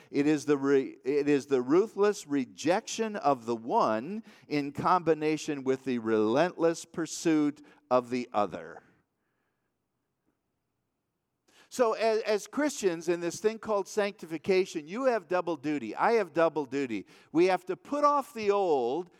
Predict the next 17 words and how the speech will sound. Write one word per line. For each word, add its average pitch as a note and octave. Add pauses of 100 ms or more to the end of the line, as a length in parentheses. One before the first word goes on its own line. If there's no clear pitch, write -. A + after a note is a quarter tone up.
(120)
and D3
what? C#3 (960)
Put C#3+
on D3
the D#3+
new. G3 (400)
We E3
have E3+
to F3+
die A#3+
to A#3
self G#3 (160)
and E3
what? G3 (520)
Live D3+ (720)
for G3
Christ. -